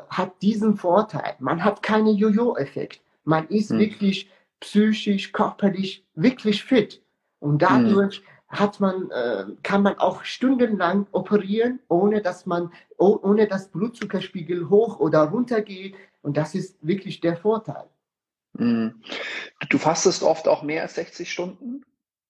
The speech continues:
Speaker 1: Ja,
Speaker 2: Oder?
Speaker 1: ich habe eine Zeit lang auch, ich, äh, ich, a-, also insgesamt zwei, dreimal im Jahr faste ich auch länger als sechzehn Stunden,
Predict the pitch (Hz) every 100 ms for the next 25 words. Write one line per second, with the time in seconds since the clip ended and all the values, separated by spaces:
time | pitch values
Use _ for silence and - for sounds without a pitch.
0 | _ _ _ 151 156 190 220 220 - 196
1 | 196 180 185 190 170 196 196 165 151 160
2 | 156 - 156 - - 123 98 143 - -
3 | _ _ - - - - - 160 160 -
4 | 247 247 - 196 180 - 190 196 190 175
5 | 185 175 170 160 160 147 160 160 165 165
6 | - 147 - 135 143 - - - 139 170
7 | 160 131 131 127 - - 135 147 - 143
8 | 131 - 156 175 175